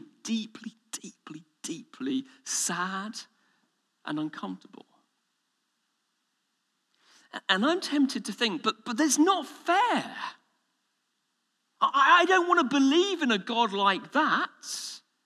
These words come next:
And they're not that bad after all." But of course, none of that is true. It is fair.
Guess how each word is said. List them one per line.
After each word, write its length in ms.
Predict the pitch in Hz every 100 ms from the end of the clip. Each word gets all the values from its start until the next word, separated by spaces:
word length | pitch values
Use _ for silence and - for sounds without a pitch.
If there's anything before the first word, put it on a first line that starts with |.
| _ _ _ _ _ - -
And 180 | 226
they're 100 | 247
not 520 | 269 285 349 269 165 160
that 420 | 262 285 - 156
bad 480 | 214 233 160 104 - - _ - -
after 500 | 156 160 170 - 147
all." 160 | 196 - - _ _ _ _ _ _ _ _ _ _ _ _ _ _ _ _ _ _ _ _ _ _ _ _ _ _ _ _ _ _ _ _ _ _ _ _ _ _
But 100 | -
of 60 | 180
course, 180 | 190 196
none 180 | 190 226
of 80 | 220
that 180 | -
is 140 | - -
true. 320 | - - - - - 185 _ _ _ _ _ _ _ _ _ _ _ _ _ _ _ _ _ _ _ _ _ _ _ _ _ _ _ _ _ _ _ _ _ _
It 120 | 135 139
is 180 | 269
fair. 460 | - - - - 269